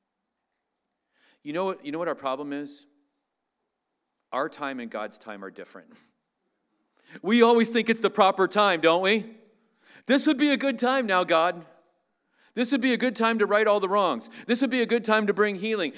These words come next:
This would be a good time to bring blessing. This would be a good time to make me forget." And what is Peter's advice in light of that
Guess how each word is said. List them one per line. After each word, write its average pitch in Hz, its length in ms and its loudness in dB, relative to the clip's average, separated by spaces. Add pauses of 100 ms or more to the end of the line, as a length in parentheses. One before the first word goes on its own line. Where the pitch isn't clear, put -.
(120)
This 202 140 -6
would 240 100 -6
be 233 140 -2
a - 20 -2
good 233 220 0
time 220 220 0
to 220 60 -2
bring 214 200 -2
blessing. 196 380 -2
This 196 160 -4
would 247 100 -8
be 247 120 -2
a 208 40 0
good 240 200 -4
time 226 200 -2
to 208 80 -4
make 208 200 -6
me 208 80 -8
forget." 180 600 -6 (3250)
And 151 160 -6
what 202 140 0
is 233 160 -4
Peter's 208 460 -6
advice 139 640 -4
in 143 220 -8
light 135 220 -4
of 117 100 -8
that 95 380 -12